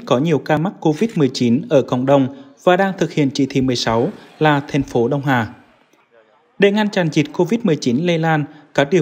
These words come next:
phương giáp ranh với thành phố đã dừng các chốt kiểm tra y tế với các lực lượng túc trực hai mươi tư trên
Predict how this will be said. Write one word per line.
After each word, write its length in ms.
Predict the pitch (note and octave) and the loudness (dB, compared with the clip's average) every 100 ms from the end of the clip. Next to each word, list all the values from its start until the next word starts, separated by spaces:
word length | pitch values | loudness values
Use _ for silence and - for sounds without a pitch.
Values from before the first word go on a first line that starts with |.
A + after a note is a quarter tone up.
| - | 2
phương 200 | F3 D3+ | -2 0
giáp 140 | A#2 - | -2 0
ranh 220 | D#3 D3+ D3 | 0 0 2
với 140 | A#2 | 0
thành 180 | D3 C3 | 0 -2
phố 360 | C3 A#2+ F3 - - - | 2 4 2 -2 -14 0
đã 100 | D#3 | 0
dừng 240 | C#3 D3+ | 2 0
các 160 | C3+ A2+ | 0 -4
chốt 140 | B2 A#2+ | -4 -2
kiểm 160 | C3 A#2 | -2 0
tra 140 | D#3+ | 0
y 140 | C#3+ | 0
tế 380 | C#3 B2+ A#2 D#3 - - - | 2 2 4 2 -2 -14 2
với 140 | C3+ | 2
các 260 | A#2+ A#3 G#3 | 2 -2 -2
lực 160 | E3 - | -2 2
lượng 280 | C#3 A#2 A#3+ | 2 2 -2
túc 120 | A#3 | 0
trực 160 | D#3 - - | 0 0 -2
hai 140 | F#3+ F3 | -2 -2
mươi 120 | E3 | 0
tư 180 | E3+ D#3 | 0 0
trên 140 | E3 | -2